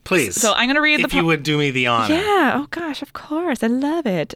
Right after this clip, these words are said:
Speaker 2: Um, I'm gonna read a poem that I wrote, I think, when I was, mm, twelve, 'cause it's before I had my first boyfriend. Um, and I was, like, one of those kids who wanted to paint their bedrooms black when I was, like, twelve.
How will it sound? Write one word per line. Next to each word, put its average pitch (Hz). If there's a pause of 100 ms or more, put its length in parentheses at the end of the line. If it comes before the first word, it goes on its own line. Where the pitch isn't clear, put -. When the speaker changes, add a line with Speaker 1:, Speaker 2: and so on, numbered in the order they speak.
Speaker 2:
Um, 196
I'm 262
gonna 294
read 349
a 285
poem 254
that 233
I -
wrote, 208
I 180
think, 269
when 233
I 202
was, 175 (800)
mm, 202 (120)
twelve, 175 (140)
'cause -
it's -
before 226
I 240
had 226
my 190
first -
boyfriend. 151 (480)
Um, 156 (500)
and 170 (800)
I 226
was, 294
like, 285 (220)
one 226
of 240
those 247
kids 226
who 226
wanted 196
to 208
paint 202
their 202
bedrooms 180
black 160
when 151
I 135
was, -
like, -
twelve. -